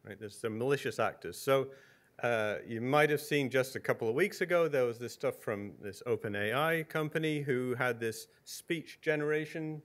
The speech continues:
tool that can produce in, uh, strings of text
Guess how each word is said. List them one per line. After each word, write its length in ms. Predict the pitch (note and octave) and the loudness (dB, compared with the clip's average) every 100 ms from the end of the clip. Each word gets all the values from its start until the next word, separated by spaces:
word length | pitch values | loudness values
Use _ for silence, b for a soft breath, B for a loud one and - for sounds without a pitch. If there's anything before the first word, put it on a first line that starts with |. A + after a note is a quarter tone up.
| _ - | _ -6
tool 320 | E3 E3 E3 - b b b b _ | -4 -4 -8 -16 b b b b _
that 180 | B2 - | -4 -2
can 160 | B2+ | -4
produce 520 | A#2 B2+ C3 B2+ - - - _ - | -2 -2 -2 -6 -8 -18 -20 _ -6
in, 220 | A#2+ A2+ | -6 -6
uh, 240 | A#2 A#2 G#2 - _ | -4 -2 -2 -4 _
strings 480 | - - D#3 D#3+ D3+ | -18 -4 2 2 2
of 140 | B2+ - | -2 2
text 480 | D3 C3+ - - | 2 2 -2 -18